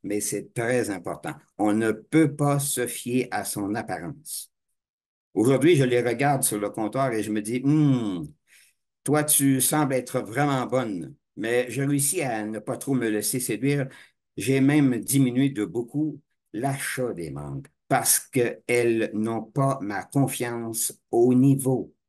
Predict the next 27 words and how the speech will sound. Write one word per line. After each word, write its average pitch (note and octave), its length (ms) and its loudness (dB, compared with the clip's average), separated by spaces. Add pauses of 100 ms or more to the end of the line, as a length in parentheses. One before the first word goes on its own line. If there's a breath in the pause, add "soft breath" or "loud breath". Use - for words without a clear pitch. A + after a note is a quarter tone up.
(260)
de F2+ 140 -4
leur F2 360 -4
qualité. D2 500 -10 (2500)
Il F#2 80 0
est A2 40 2
possible A#2+ 520 2
que - 80 -4
nous G#2+ 140 0
perdions A2 400 -2
ce A#2+ 160 -4
fruit C3 380 -2
dans G2 400 -4
un G#2 200 -2
futur B2 460 -2
peu B2 200 4
éloigné, G#2 480 -2 (320)
comme C3 300 4
d'autres C3+ 600 2 (640)
en G#2+ 180 0
faisant B2 560 0
référence G#2+ 720 -6
à G2+ 80 -6
la F2 140 -6
ban-, F2 340 -6 (140)
à E2+ 120 -6
la D#2+ 100 -2
banane. F#2 460 -2